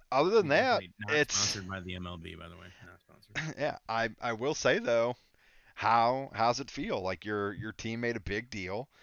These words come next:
Speaker 1: Like, they brought in Waino, and that was,
Speaker 2: Yeah.
Speaker 1: like, tip of the iceberg. Then they dealt for Arenado, like, the unexpected big catch, and then they didn't stop there. I don't, I don't, like, the, the signing today,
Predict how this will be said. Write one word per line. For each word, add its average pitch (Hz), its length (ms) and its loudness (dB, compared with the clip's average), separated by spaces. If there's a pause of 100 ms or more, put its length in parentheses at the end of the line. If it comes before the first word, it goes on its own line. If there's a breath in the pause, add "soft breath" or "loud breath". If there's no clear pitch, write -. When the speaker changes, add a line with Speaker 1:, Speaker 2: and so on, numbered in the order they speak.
(160 soft breath)
Speaker 1:
Like, 110 140 0
they 117 120 2
brought 110 280 2
in 139 100 0
Waino, 101 500 -4 (560 soft breath)
and 113 160 0
that 104 120 2
was, 104 120 -2
Speaker 2:
Yeah. 104 80 2
Speaker 1:
like, 98 140 0 (160)
tip - 220 0
of 131 60 -2
the 127 80 2
iceberg. 98 720 -4 (460 soft breath)
Then 98 320 -2
they 101 140 -2
dealt 107 300 0
for 107 140 -6
Arenado, 98 640 -2
like, 92 180 -8 (180)
the 87 240 -14 (180)
unexpected 110 800 -4
big 101 200 4
catch, - 540 -2 (480 loud breath)
and 127 160 0
then 135 180 2
they 151 120 0
didn't 143 400 -4
stop - 400 -2
there. 185 400 -6 (100)
I 110 140 2
don't, 123 340 0 (600 loud breath)
I 135 100 6
don't, 131 160 0 (120)
like, 120 280 -2 (600)
the, 107 440 -2
the 120 120 -6
signing 143 520 2
today, 104 640 0